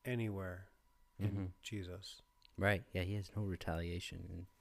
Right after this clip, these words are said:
Speaker 1: I mean, the closest thing is, is the flipping over the tables in the temple, right?
Speaker 2: Right.
Speaker 1: That's the close-, it, it,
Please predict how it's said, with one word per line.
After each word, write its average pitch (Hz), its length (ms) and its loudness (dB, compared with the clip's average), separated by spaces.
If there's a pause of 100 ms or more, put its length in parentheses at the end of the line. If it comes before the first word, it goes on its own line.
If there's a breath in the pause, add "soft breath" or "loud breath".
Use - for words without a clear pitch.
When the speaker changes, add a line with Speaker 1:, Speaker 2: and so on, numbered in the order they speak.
(200)
Speaker 1:
I 147 80 6
mean, 151 100 10
the 147 100 10
closest 147 460 8
thing 139 240 8
is, 131 300 6
is 120 120 0
the - 80 -8
flipping 127 320 4
over 123 160 6
the 113 100 2
tables 113 360 4
in 117 80 4
the 113 80 4
temple, 110 400 0 (720 soft breath)
right? 104 320 2 (180)
Speaker 2:
Right. 87 260 4 (1080)
Speaker 1:
That's 139 180 6
the - 80 8
close-, 165 440 12
it, 180 280 4
it, - 200 -4